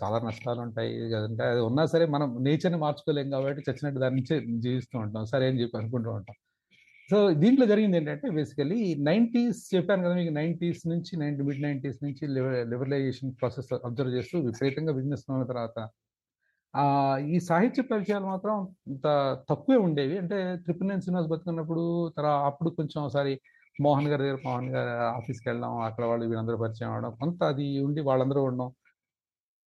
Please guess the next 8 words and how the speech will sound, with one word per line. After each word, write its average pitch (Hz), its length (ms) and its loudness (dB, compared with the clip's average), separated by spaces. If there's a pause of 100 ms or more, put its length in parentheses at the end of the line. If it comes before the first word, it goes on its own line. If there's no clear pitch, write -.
(180)
ఆ, 135 380 4
మన 135 220 4 (1500)
అజంతా 143 300 2
గారు 143 200 4
లాంటి 127 260 -2
వాళ్ళు 131 160 0
వచ్చి 123 400 -4
మా 120 80 -2